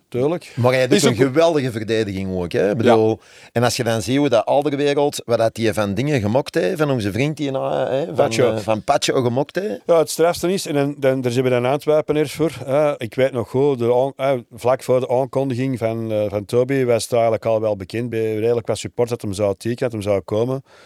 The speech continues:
Speaker 1: En dan kwam ook al direct van, "Ja, maar gaat hij dat nog kunnen?" En, en
Speaker 2: Ja,
Speaker 1: zeker,
Speaker 2: ja,
Speaker 1: ja.
Speaker 2: direct
Speaker 1: Als je dan, als je
Speaker 2: commentaar.
Speaker 1: dan, als je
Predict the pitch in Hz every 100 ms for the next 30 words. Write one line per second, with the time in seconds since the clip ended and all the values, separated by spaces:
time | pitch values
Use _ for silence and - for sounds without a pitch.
0 | - - 113 117 123 - 117 120 131 117
1 | 127 131 117 104 110 123 82 107 - 117
2 | 113 110 104 92 - 113 120 127 - 107
3 | 107 101 104 110 104 107 98 120 95 113
4 | 110 117 104 123 90 85 117 113 123 101